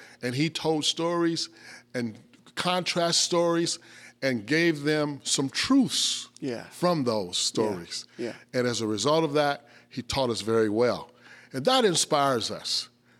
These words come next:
Speaker 1: that encourages us, that gives us confidence, that gives us also compassion to serve,
Speaker 2: Yeah.
Speaker 1: compassion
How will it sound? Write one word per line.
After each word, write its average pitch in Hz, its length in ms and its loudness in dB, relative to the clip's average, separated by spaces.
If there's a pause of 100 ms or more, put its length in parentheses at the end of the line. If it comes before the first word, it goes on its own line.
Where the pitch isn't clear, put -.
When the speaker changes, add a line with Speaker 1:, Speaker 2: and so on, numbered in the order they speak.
(160)
Speaker 1:
that 139 420 0 (240)
encourages 143 800 2
us, - 460 -2 (420)
that 131 560 -2
gives 147 240 2
us 160 160 2
confidence, - 1080 -2 (440)
that 143 220 0
gives 139 340 0
us 143 380 0 (320)
also 147 580 2 (500)
compassion 175 800 0 (720)
to 262 260 6
serve, 95 480 0 (100)
Speaker 2:
Yeah. 110 220 -8 (120)
Speaker 1:
compassion 160 680 0